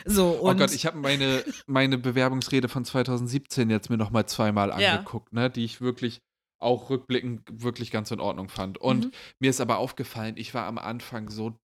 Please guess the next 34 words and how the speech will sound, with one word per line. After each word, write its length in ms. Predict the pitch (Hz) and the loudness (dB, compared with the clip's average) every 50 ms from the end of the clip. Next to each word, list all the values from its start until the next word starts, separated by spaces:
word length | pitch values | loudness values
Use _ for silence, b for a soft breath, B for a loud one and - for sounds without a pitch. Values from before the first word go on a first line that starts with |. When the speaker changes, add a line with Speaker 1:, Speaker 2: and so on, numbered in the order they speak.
| _ _ _ _ - | _ _ _ _ -12
Speaker 2:
todesaufgeregt. 1800 | - - 139 135 139 139 143 143 _ _ _ - 131 123 123 120 - - - - _ _ - 107 113 113 - - 113 98 - 98 98 123 185 | -6 -2 -2 -2 -2 -2 -6 -10 _ _ _ -2 -2 -2 -2 -2 -6 -14 -16 -20 _ _ -2 0 0 0 -2 -4 -6 -4 -2 0 0 2 2
Speaker 1:
Mhm. 140 | 226 247 269 - _ _ _ _ _ - | 0 0 -2 -6 _ _ _ _ _ -4
Speaker 2:
Ich 140 | 113 - | -4 -2
hab 160 | 135 - - 143 | -2 -4 -4 -2
mich 280 | 143 131 123 - - _ _ - - - | -4 -2 -4 -4 -12 _ _ -16 -8 -4
oft 300 | 127 139 - - - - | -4 -4 -4 -4 -10 -10
verhaspelt. 720 | - 147 123 113 120 117 113 - - - 120 117 117 113 | -8 -6 -6 -6 -6 -6 -8 -8 -8 -4 -4 -2 -2 -4
Ich 120 | 117 - - | -4 -4 0
war 100 | 123 117 | 0 2
Speaker 1:
Mhm. 140 | 101 107 113 | 2 2 2
Speaker 2:
wirklich 480 | 131 151 147 - - 135 123 - - - | 2 0 0 0 -4 -6 -6 -6 -6 -6
einfach, 280 | 117 120 120 - - - | -6 -6 -6 -8 -10 -8
ich 100 | 117 - | -2 -2
war 80 | 120 | 0
ja 60 | 113 | 0
auch 40 | 104 | -2
damals 300 | - 107 107 107 104 - | -2 -4 -6 -6 -8 -8
ganz 180 | 110 107 104 - | -8 -10 -8 -6
doll 220 | - 107 101 92 | -4 -4 -2 -2
erkältet 500 | - 65 - - 127 131 139 139 127 - | -4 -6 -6 -2 -2 -2 0 -2 -4 -4
und 80 | 113 113 | -4 -4
so, 60 | 110 | -4
aber 80 | 101 110 | -4 -4
ich 100 | - - | -4 -4
war 80 | 107 | -4
einfach 240 | 85 117 117 113 - - 135 | -4 -2 -4 -6 -6 -2 -2
richtig 340 | 139 135 - - 135 - | -2 -2 -2 -6 -10 -8
schlimm 340 | - - - 123 123 123 120 - | -6 -2 0 0 0 0 -2 -4
aufgeregt 520 | - 95 104 - - - - 98 90 - | -4 -4 -6 -6 -10 -10 -10 -10 -10 -8
in 100 | 90 95 | -10 -8
der 100 | 92 95 | -8 -8
Situation. 560 | 92 98 - 104 98 95 - - 92 87 87 92 _ _ _ _ _ _ _ _ _ _ _ _ - | -8 -8 -8 -8 -8 -8 -10 -12 -14 -14 -14 -16 _ _ _ _ _ _ _ _ _ _ _ _ -2
Und 580 | 139 135 135 135 131 131 127 123 123 117 - - _ _ _ _ _ _ _ _ _ _ _ _ - | 2 2 2 2 2 0 -2 -4 -6 -8 -10 -18 _ _ _ _ _ _ _ _ _ _ _ _ -6
das, 300 | - 147 139 - - _ | -4 -2 -2 -4 -8 _